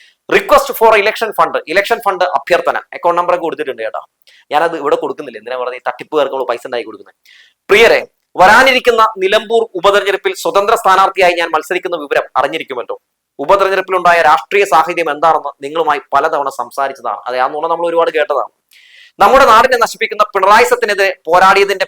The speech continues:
പേരിൽ എല്ലാം നഷ്ടപ്പെട്ടവനാണ് ഞാൻ. അല്ലാതെ സ്വർണ്ണക്കള്ളക്കടത്ത് സംഘത്തിന് വേണ്ടി, ആ, ഈ പറയുന്ന പോലെ പോരാടി അവസാനം മുട്ടുകുത്തേണ്ടി വന്നതല്ല. ആ, ഈ പോരാട്ടത്തിൽ എനിക്ക് നഷ്ടമായത് അധികാരവും ഭരണത്തുണലും മാത്രമല്ല, അത് നിങ്ങളുടെ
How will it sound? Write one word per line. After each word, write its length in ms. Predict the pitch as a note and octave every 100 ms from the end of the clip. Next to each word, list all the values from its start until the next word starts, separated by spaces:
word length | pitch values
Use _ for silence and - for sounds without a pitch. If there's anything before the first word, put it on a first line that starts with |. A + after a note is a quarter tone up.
| -
പേരിൽ 260 | E3 D3+ -
എല്ലാം 380 | C#3+ E3+ F#3+ G3+
നഷ്ടപ്പെട്ടവനാണ് 680 | D#3+ - G3 F#3+ F3 D#3 C3+ A2+
ഞാൻ. 80 | A2 -
അല്ലാതെ 240 | B2 C#3+
സ്വർണ്ണക്കള്ളക്കടത്ത് 800 | D3 D3+ D3+ G3+ G3+ G3 G3 F#3
സംഘത്തിന് 360 | F3+ E3+ F#3 F#3
വേണ്ടി, 320 | F3+ F3 F#3 - _ _ _
ആ, 140 | D#3 C3+
ഈ 160 | F3+ F#3
പറയുന്ന 240 | F3+ F3+
പോലെ 140 | F3 F3
പോരാടി 560 | - E3 F#3 F3 F3 F3+
അവസാനം 420 | D#3+ F3 E3 E3 _
മുട്ടുകുത്തേണ്ടി 480 | E3 E3 F#3 F3+ F3+
വന്നതല്ല. 520 | F3 E3 B2 A2+ - _ _ _ _ _ _ _
ആ, 200 | C3+ - - -
ഈ 160 | C4+ D4+
പോരാട്ടത്തിൽ 540 | A3 A#3 B3 A3+ A3+ G#3
എനിക്ക് 340 | F#3 G#3 A#3 G#3+
നഷ്ടമായത് 560 | E3 - A#3+ G#3+ G3 F3+ D#3
അധികാരവും 600 | D#3 F3+ G3+ F#3+ F3+ - -
ഭരണത്തുണലും 600 | E3 F3+ G3+ G3 E3+ D#3+ D#3+ C#3
മാത്രമല്ല, 640 | C#3+ - D3+ B2 A#2 - _ _ _ _ _ _
അത് 400 | A#2+ F3 A3+ F3+ - _
നിങ്ങളുടെ 320 | D3+ F#3 A3